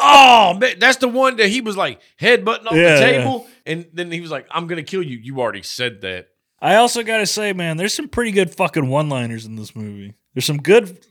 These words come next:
Speaker 2: like, the f-, there isn't a lot of fighting.
Speaker 1: Yeah.
Speaker 2: But, like, some of, like,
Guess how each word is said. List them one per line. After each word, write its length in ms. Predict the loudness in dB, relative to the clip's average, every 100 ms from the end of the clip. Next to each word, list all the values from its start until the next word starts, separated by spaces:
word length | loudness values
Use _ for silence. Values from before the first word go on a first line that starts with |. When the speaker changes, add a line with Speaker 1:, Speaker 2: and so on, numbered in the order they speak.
| _
Speaker 2:
like, 300 | -2 -2 -4
the 60 |
f-, 240 | -10 -10 -20
there 160 | -4 -2
isn't 160 | -2 -4
a 100 | -6
lot 240 | -4 -6
of 80 | -6
fighting. 540 | -4 -4 -6 -12 -16 _
Speaker 1:
Yeah. 280 | -6 -4 -2
Speaker 2:
But, 120 | -2
like, 200 | 0 -2
some 300 | -4 -2 -2 -2 -6
of, 100 | -6
like, 300 | -6 -6